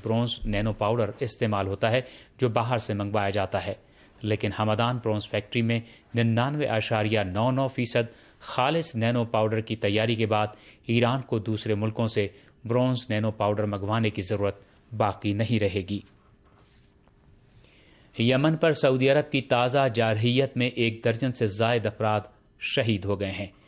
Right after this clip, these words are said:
خبروں کے مطابق سعودی عرب کے لڑاکا طیاروں نے صوبہ حجہ کے خیران المحرق نامی علاقے میں دو رہائشی عمارتوں پر بمباری کی ہے۔ اس بمباری کے نتیجے میں کم سے کم پندرہ عام شہری شہید اور متعدد زخمی ہوئے ہیں۔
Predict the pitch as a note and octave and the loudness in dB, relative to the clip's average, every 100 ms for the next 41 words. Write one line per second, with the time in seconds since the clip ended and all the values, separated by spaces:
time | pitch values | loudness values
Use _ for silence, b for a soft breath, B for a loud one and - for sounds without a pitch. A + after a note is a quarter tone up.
0 | B B B - C3+ D3 C#3+ C3 A#2+ A#2+ | B B B -2 2 2 2 2 2 2
1 | A#2+ B2 - A#2+ A2+ A#2 A#2+ A2+ A#2 A2 | 2 0 0 0 2 2 2 0 -2 0
2 | A#2 A2+ A#2 A2 G#2 A2 A2+ A#2 A2+ - | 0 0 -2 0 0 0 0 0 -2 -2
3 | A2 G#2+ F#2+ G#2+ A#2+ A2 A2 G2 B B | -2 -2 -2 -2 0 0 -2 -4 B B
4 | B B - C3+ B2 B2+ C#3 B2 G#2+ A2 | B B -2 2 4 4 2 0 0 0
5 | A#2 A#2 A2+ A2+ A2 A2 A2 A#2 A2 A2 | 0 0 0 0 0 -2 -2 0 0 0
6 | A#2+ A2+ G#2+ F2+ A#2+ A#2 G2+ A2 - A2 | 0 0 -2 0 0 2 2 0 0 -2
7 | G#2 G#2+ A2 G#2 G2+ G2 G2 G2+ A2 A2+ | 0 -2 -2 -4 -4 -6 -2 0 0 -2
8 | G2 G#2 F#2 B B B B B C#3 A#2+ | -6 -8 -12 B B B B B 2 4
9 | B2+ B2+ C3+ C#3+ C#3 B2 A2+ B2+ B2 A#2+ | 2 4 4 2 2 0 2 0 2 0
10 | A2+ A#2 A2 A#2+ A2+ G#2+ - A2+ A#2 A#2 | 0 0 -2 -4 -2 -2 -2 -2 0 0
11 | G2 G#2 G2 - A2 G2+ - A#2 A#2 G#2 | 0 -2 -2 -2 -2 -2 -2 0 0 0
12 | - B B B A#2+ C3 B2+ A2+ F#2+ F2+ | -4 B B B -2 0 0 0 -2 -2
13 | A2 G#2 B2+ G#2 F#2 F#2+ F#2 G2 | -4 -2 -4 -4 -6 -4 -4 -6